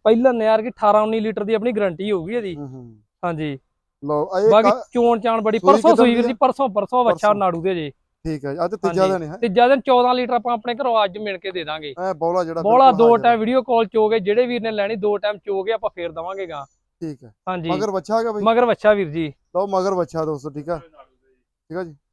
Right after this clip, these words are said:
Speaker 2: ਨਾੜੂ ਬਿਲਕੁਲ ਬੱਚੇ ਦੇ ਨਾਲ ਆ ਤੇ ਤੀਜਾ ਦਿਨ ਆ ਦੋਸਤੋ ਇਸ ਵੈੜ ਤੋਂ ਸੂਈ ਨੂੰ। ਤੇ ਦੂਜਾ ਸੂਆ, ਪਹਿਲੇ ਸੂਏ ਦੁੱਧ ਚੰਗਾ ਚਵਾਇਆ। ਇਸ ਵਾਰ ਜਿਹੜਾ ਦੋਸਤੋ ਹੁਣ ਚੌਦਾਂ ਕਿਲੋ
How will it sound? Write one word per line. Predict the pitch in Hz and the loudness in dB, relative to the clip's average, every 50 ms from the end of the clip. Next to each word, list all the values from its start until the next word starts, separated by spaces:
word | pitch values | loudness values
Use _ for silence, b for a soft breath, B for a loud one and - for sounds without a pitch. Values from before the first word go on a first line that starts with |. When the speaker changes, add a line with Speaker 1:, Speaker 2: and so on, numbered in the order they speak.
| _ _ 160 | _ _ -2
Speaker 2:
ਨਾੜੂ | 170 165 175 196 208 | 0 0 2 2 2
ਬਿਲਕੁਲ | 214 220 220 226 233 | 2 0 0 0 -2
ਬੱਚੇ | 202 214 - - 214 | -2 -2 -4 -4 -2
ਦੇ | 208 214 | -2 -2
ਨਾਲ | 202 185 175 175 180 | 0 0 2 2 2
ਆ | 180 180 | 0 -2
ਤੇ | 175 185 | -4 -8
ਤੀਜਾ | - 185 165 139 170 175 175 | -10 -10 -6 -2 -2 -2 0
ਦਿਨ | 175 175 160 | -2 -4 -6
ਆ | 151 147 | -8 -8
ਦੋਸਤੋ | 139 151 147 131 - 165 165 160 160 160 202 | -8 -10 -10 -10 -10 -8 -8 -8 -8 -8 -10
ਇਸ | 190 170 156 139 | -10 -12 -10 -10
ਵੈੜ | 143 156 160 170 170 | -6 -6 -6 -4 -6
ਤੋਂ | 175 160 | -8 -12
ਸੂਈ | - - 139 139 | -12 -14 -14 -14
ਨੂੰ। | 143 151 160 _ _ _ _ _ _ _ _ _ _ _ _ - | -14 -16 -18 _ _ _ _ _ _ _ _ _ _ _ _ -10
ਤੇ | 190 185 | -10 -10
ਦੂਜਾ | 151 139 165 160 139 190 196 196 | -8 -8 -10 -4 0 2 2 2
ਸੂਆ, | - 165 165 170 180 190 190 | 0 -2 -2 0 2 0 0
ਪਹਿਲੇ | 180 190 190 202 214 | 0 -2 -4 -2 -4
ਸੂਏ | 196 - 185 190 190 | -4 -4 -4 -4 -2
ਦੁੱਧ | 170 175 180 175 185 | -2 -2 -4 -4 -6
ਚੰਗਾ | - 180 160 151 170 | -6 -6 -4 -4 -4
ਚਵਾਇਆ। | 165 165 160 160 151 160 175 175 170 170 170 | -4 -2 -4 -2 0 0 0 0 0 0 -2
ਇਸ | 156 160 | -2 -4
ਵਾਰ | 165 175 185 185 175 | -2 0 0 0 0
ਜਿਹੜਾ | 180 185 196 | -2 -4 -4
ਦੋਸਤੋ | 180 180 175 - 196 175 | -4 -6 -8 -12 -12 -14
ਹੁਣ | 170 180 | -14 -14
ਚੌਦਾਂ | - - 165 160 156 170 170 | -12 -10 -10 -8 -8 -8 -12
ਕਿਲੋ | 151 165 165 165 170 165 160 | -12 -12 -12 -10 -10 -10 -10